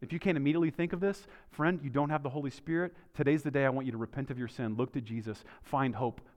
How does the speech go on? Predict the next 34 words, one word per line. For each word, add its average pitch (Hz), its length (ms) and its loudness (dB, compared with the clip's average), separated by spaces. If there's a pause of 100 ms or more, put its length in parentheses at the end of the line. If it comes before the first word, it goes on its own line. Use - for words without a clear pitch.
(260)
be 156 120 2
never 139 340 4
abandoned 120 420 2
again 107 240 -2
with 101 100 -8
the - 40 -8
power 98 240 -4
of 95 80 -8
the 107 60 -12
Spirit. - 380 -10
Second 123 280 -4
question, 101 380 -8 (300)
where 139 120 2
in 196 60 6
your 233 80 4
life 185 220 2
do 170 60 0
you 160 40 2
need 156 140 0
to 139 40 -2
stop 135 320 0
resisting 135 600 -2 (600)
and 127 120 -4
submit 131 320 2
to 147 80 0
the 120 80 0
redemptive 110 380 -2
purposes 101 400 -10
of 92 100 -10
God? 85 280 -8 (3000)
He 180 80 0
said 247 240 4
to 165 80 -2
them, 131 240 2